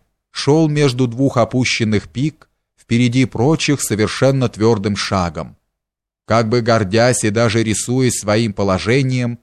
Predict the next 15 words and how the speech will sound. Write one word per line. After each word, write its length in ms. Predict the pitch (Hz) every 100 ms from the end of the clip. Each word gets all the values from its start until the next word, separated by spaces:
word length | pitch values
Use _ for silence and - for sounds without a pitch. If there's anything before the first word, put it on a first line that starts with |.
| _ _
народного 680 | 95 107 104 135 147 135 127
героя-борца 1080 | 104 107 110 113 98 95 90 - 107 117 120 _
и 120 | - 107
мученика. 720 | 113 107 - 90 87 76 - _ _ _ _ _ _ _ _ _ _ _ _ _
И 100 | 127
всю 300 | 131 - 143
дорогу 440 | 135 127 135 143 131
не 120 | 127
переставал 600 | 123 117 - 113 120 123
фанатически 760 | - 113 110 110 135 135 - 117
взывать 560 | 92 104 101 117 -
к 80 | -
небу 560 | 92 104 151 113 90 - _ _
громким 680 | - 101 123 127 101 120 104
голосом: 640 | 107 104 87 - 80 65